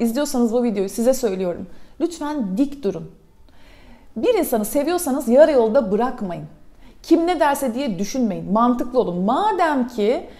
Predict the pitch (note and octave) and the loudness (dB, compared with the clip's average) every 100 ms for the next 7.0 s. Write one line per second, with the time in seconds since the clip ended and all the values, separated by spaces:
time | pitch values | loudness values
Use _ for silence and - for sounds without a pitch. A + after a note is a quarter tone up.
0 | - - - G3+ G3+ C4 B3 A3+ C#4 D4 | -20 -20 -4 0 2 4 4 4 2 2
1 | F#4+ F#4 - - A#3+ A#3 C4 B3+ A#3 G#3+ | 0 -2 -4 -2 0 4 4 6 4 6
2 | B3 E4+ A#3+ A#3+ A#3+ A#3+ A3+ A3+ G#3+ G3+ | 4 4 6 6 6 4 2 2 0 0
3 | A#3 A#3+ A3 G3+ F3+ C4+ G#4+ - A#3 E4+ | 2 2 2 0 2 2 2 0 2 4
4 | G4 C#4+ A#3 G3+ A3 B3+ C#4 D4 D#4+ G4 | 4 0 2 2 4 4 2 2 2 2
5 | C#4 A#3+ B3+ C4 - E4+ F4 - G#3 G#3+ | 2 4 4 4 2 2 4 2 2 2
6 | G#3 C4+ F4 - - - C#4+ D4+ F4 - | 2 0 0 -4 -4 0 2 4 2 0